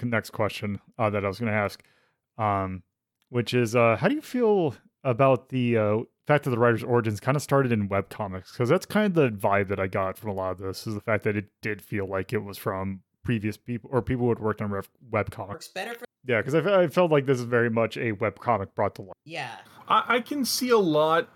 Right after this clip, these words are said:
Speaker 3: of Scott Kurtz's type humor in it, and if I had to guess, um, this is a lot better than what I expected <laughs> from Scott Kurtz's writing, 'cause I don't know if you guys read Be-
Speaker 1: I have not.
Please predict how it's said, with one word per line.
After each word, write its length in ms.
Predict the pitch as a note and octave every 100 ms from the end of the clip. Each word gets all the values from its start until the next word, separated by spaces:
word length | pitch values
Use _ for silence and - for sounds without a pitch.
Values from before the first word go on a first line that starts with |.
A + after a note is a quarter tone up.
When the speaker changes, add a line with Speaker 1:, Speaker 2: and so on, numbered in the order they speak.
| -
Speaker 3:
of 600 | C#3 C3+ B2+ A#2+ A2 G#2+
Scott 480 | - - C3+ - -
Kurtz's 840 | C#3 C3 - C3+ B2+ A#2 - - _ -
type 320 | - A#2+ A2+ - -
humor 640 | - D3 D#3 C#3+ C3 -
in 160 | B2+ C#3
it, 260 | F3 F#3 - _ _ _ _ -
and 480 | C3+ C3 B2+ C3 -
if 220 | - C3 C#3+
I 120 | D3
had 420 | - - A3+ C4+
to 60 | G3+
guess, 760 | C3 C3 B2+ G#3+ - - - - _ F3+
um, 480 | E3 D#3+ D#3+ C#3+ C3+ -
this 320 | B2 D4 -
is 180 | F#4+ C4
a 40 |
lot 460 | A3 G3 G#3+ D#3 C#3
better 400 | D#3 E3 C#3 B2
than 180 | B2 A#2+
what 140 | B2
I 140 | B2
expected 580 | A#2+ - - A#2+ - C3
<laughs> 20 |
from 160 | - -
Scott 440 | - - - -
Kurtz's 560 | - D#3+ C#3 - - -
writing, 400 | B2+ A#2+ A2 G#2
'cause 120 | -
I 100 | D#3
don't 140 | G3+ G#3
know 100 | E3+
if 100 | D#3+
you 60 |
guys 260 | C#3+ C3+ A2
read 180 | A#2+ G2+
Be- 80 | A2 - -
Speaker 1:
I 120 | A#2+
have 180 | A2+ G#2
not. 340 | G#2+ G2+ G2